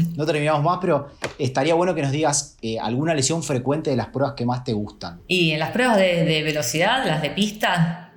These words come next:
Speaker 1: cien, doscientos, eh, ciento diez con valla o cien con valla, cuatrocientos metros, tenés un, una lesión común que, que es la, la lesión o de, muscular de, de isquio, el desgarro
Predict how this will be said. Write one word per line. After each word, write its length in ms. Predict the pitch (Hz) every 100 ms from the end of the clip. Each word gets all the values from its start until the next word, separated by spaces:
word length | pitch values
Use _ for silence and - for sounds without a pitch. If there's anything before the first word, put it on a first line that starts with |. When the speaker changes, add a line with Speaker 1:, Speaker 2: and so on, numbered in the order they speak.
| -
Speaker 1:
cien, 440 | - - 160 160
doscientos, 800 | 143 120 160 160 156 143 - - - _ - 139
eh, 180 | 123 - - -
ciento 480 | - 143 139 127 139
diez 180 | 139 -
con 160 | 135
valla 360 | 156 156 - 135
o 60 | -
cien 180 | 135
con 200 | - 135
valla, 560 | 156 156 139 131 131 - -
cuatrocientos 760 | 143 143 143 - 170 165 151
metros, 460 | 165 170 196 202 - - - - - - - _ -
tenés 580 | 143 139 175 202 - -
un, 640 | 160 151 143 143 135 135 -
una 180 | 156 151
lesión 320 | 139 - 156
común 320 | 147 147 208
que, 240 | 208 143 143
que 300 | 135 139 143
es 300 | 139 - -
la, 160 | - - -
la 120 | 139
lesión 400 | 135 131 151 127 -
o 260 | 139 135 -
de, 180 | 135 135
muscular 480 | - - 151 196 202
de, 260 | 180 170 165
de 60 |
isquio, 320 | 151 170 220 190
el 80 |
desgarro 560 | 147 147 170 208 254